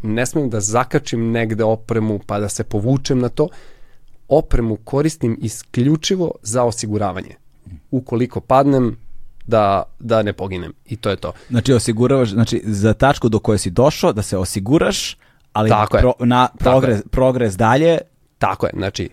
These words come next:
Speaker 1: nosim opremu sa sobom, kačim je u stenu, ali ne smem da se povučem za tu opremu da bi napredovao, nego moram isklju-, moram da se držim rukama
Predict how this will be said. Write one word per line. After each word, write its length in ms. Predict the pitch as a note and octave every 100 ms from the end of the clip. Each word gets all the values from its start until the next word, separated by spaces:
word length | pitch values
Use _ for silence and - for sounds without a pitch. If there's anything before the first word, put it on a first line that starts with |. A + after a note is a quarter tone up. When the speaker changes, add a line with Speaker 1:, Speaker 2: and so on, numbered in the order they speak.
| -
Speaker 1:
nosim 500 | A2+ B2+ F3 F#3+ E3
opremu 340 | E3 F3 E3+
sa 140 | D#3 D#3+
sobom, 520 | - E3 D3+ C#3+ A#2+ - _ _ _ _
kačim 400 | - C#3 - F3+
je 80 | F3
u 60 | E3
stenu, 440 | - E3 E3 D#3 - _
ali 260 | - A#2+ A#2+
ne 200 | A#2+ C#3
smem 240 | - F#3
da 100 | C#3+
se 140 | C3+ -
povučem 560 | - A2+ C3+ C#3 - A2+
za 100 | A2
tu 160 | A#2+
opremu 300 | B2 - A2
da 120 | G#2
bi 100 | G#2
napredovao, 480 | G2 F#2 G2 F#2 -
nego 220 | G2+ F#2+
moram 340 | G2+ C3 D3+ C#3
isklju-, 260 | A2+ - -
moram 280 | A#2+ C#3+ C#3
da 60 | A2
se 120 | A2+
držim 320 | B2 C3 A2+
rukama 560 | B2+ C3+ E3 D#3 C#3